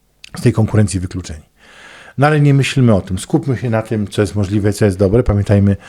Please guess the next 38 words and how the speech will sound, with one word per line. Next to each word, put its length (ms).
myślmy 720
globalnie, 600
działajmy 520
lokalnie. 500
Może 320
pierwszym 520
jakimś 460
będzie 720
taki 260
panel 380
z 80
gorącą 400
wodą 300
na 120
dachu, 440
który 200
będzie 200
zasilał 380
na 100
przykład 260
pralkę, 400
która 260
ma 120
wejście 320
na 100
gorącą 400
wodę. 220
I 40
na 60
przykład 180
powiecie: 460
„Och, 360
po 120
roku 280
oszczędziłem 520
tysiąc 320
złotych”. 440
Hmm? 420